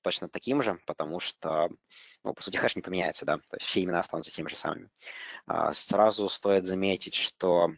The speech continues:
такие операции, как add column, drop column, они на самом деле до ваши данные эффектить не будут. То есть всё, что вы сделаете, это вы просто поменяете, а, ваш, а, так сказать,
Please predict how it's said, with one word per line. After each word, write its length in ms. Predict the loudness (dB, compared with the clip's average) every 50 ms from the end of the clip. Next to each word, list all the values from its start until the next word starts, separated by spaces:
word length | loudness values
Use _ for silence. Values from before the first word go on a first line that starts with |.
| _ _ _
такие 320 | -12 -10 -4 2 2 2
операции, 460 | 4 4 4 4 4 4 4 0 -4 -2
как 240 | -2 -2 -2 -2 0
add 180 | 2 2 2 0 -8
column, 520 | 0 4 4 6 6 6 4 2 0 -2 0
drop 220 | 2 2 2 2 _
column, 420 | 2 2 4 4 4 2 0 -2 -6 _
они 320 | -8 -6 -4 -2 -2 -2 -2
на 80 | -2
самом 220 | 0 0 0 0 0
деле 140 | -2 -2 2
до 120 | 4 4
ваши 200 | 4 4 2 0
данные 300 | 2 2 2 2 0 -4
эффектить 400 | -2 -4 -4 -4 -6 -14 -8 -4
не 120 | -4 -2
будут. 420 | 0 2 2 4 4 2 0 -6 -12 -14 -18 -18 -18 -16 _
То 60 | -6
есть 80 | -2 0
всё, 100 | 0 -2
что 140 | -2 -2 -2
вы 80 | -2
сделаете, 440 | -2 2 4 6 6 6 6 2 0
это 200 | -4 -4 -4 -6
вы 60 | -4
просто 260 | 0 0 0 0 -2 -8
поменяете, 680 | -6 -4 -4 -2 0 0 2 2 0 -2 -2 -6 -8 -10 _ _ -20 -18 -18 -18 -20 _ _ _ _
а, 300 | -10 -8 -6 -6 -6 -6 -8 -10 -20 _ -4
ваш, 520 | 2 2 2 2 2 -2 -6 -6 -4 0
а, 280 | 2 4 4 4 2 0 _ -16
так 160 | -18 -16 -16
сказать, 680 | -14 -12 -6 -2 -4 -4 -2 -4 -4 -4 -4 -4 -4